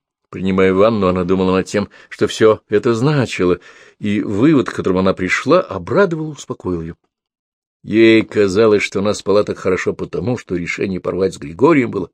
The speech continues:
правильным. За завтраком Марина на мгновение почувствовала тоску одиночества, но это чувство не захватило её и не вызвало никакого раскаяния.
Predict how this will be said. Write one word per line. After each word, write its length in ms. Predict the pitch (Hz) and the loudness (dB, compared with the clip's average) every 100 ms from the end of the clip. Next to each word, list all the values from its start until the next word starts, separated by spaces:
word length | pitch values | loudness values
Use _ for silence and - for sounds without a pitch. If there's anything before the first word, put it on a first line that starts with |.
| _ | _
правильным. 480 | - - 73 - _ _ _ _ _ _ _ _ _ _ _ _ _ _ _ _ _ | -12 -12 -12 -18 _ _ _ _ _ _ _ _ _ _ _ _ _ _ _ _ _
За 260 | 87 107 123 | -2 2 4
завтраком 640 | 120 226 240 226 226 214 | 6 4 4 0 2 2
Марина 340 | 160 113 170 139 | 2 0 0 -2
на 120 | 107 | -2
мгновение 460 | 95 95 95 95 90 | -2 0 0 0 -2
почувствовала 600 | 90 - 90 - 92 87 | -6 -8 -10 -6 -6 -4
тоску 380 | 90 - - | -6 -8 -10
одиночества, 640 | 82 90 113 185 - - 147 - - - | -8 -6 -4 -6 -8 -10 -10 -10 -18 -4
но 200 | 107 110 | 2 4
это 200 | 101 110 | 4 0
чувство 420 | - 110 - 110 - - | -6 -8 -2 -2 -2 -2
не 140 | 113 | 0
захватило 680 | 107 107 101 92 - 87 90 | 2 2 0 0 -2 -2 0
её 160 | 101 113 | 0 0
и 40 | |
не 140 | 110 95 | 0 0
вызвало 360 | 92 90 117 - - | 0 0 -2 -2 -8
никакого 460 | - 104 90 95 95 | -6 -6 -2 2 4
раскаяния. 500 | 101 - 98 110 | 2 0 -2 -2